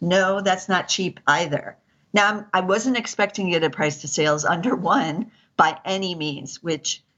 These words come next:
is an indication of value if it's under one. But here, I'm literally paying twenty-six times the dollar of sales that Shopify is generating.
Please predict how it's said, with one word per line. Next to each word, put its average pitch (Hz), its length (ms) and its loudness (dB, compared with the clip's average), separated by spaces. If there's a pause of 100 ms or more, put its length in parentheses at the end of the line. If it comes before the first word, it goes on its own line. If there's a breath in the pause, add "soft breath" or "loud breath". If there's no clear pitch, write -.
(140)
is 208 260 2
an 208 100 -2
indication 180 720 -2
of 143 260 0
value 147 840 0
if 160 180 0
it's 147 180 -4
under 147 340 2
one. 151 640 -2 (460 soft breath)
But 156 500 4 (680)
here, 190 800 0 (220)
I'm 185 280 2
literally 208 440 2
paying 185 380 -6
twenty-six - 1200 -2
times 165 800 -2
the 151 100 2
dollar 143 720 0 (140)
of 139 160 0
sales 147 520 0
that 139 120 -2
Shopify 143 840 0 (380 loud breath)
is 139 160 0
generating. 135 920 -2